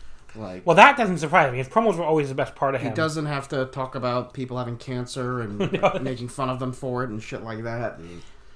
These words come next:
Speaker 2: Yeah.
Speaker 1: like, he's so much better outside of that company. And I'm, I'm s-, I'm so happy for him for being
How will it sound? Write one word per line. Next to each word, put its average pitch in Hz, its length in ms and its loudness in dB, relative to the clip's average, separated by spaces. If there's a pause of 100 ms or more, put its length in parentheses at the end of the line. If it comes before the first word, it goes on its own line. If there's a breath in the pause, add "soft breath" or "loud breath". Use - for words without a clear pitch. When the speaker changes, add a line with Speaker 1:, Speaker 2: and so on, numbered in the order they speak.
(260 soft breath)
Speaker 2:
Yeah. 123 260 -4
Speaker 1:
like, 107 100 -8
he's 180 200 -4
so 160 220 -2
much 120 240 -4
better 104 260 -6
outside 98 320 -10
of 87 60 -14
that 92 160 -16
company. 92 400 -16 (180)
And 98 80 -12
I'm, 98 320 -14 (100)
I'm 107 120 -12
s-, - 120 -6
I'm 107 160 -8
so 107 180 -8
happy 92 260 -10
for 95 160 -14
him 90 160 -14
for 90 120 -14
being 92 440 -12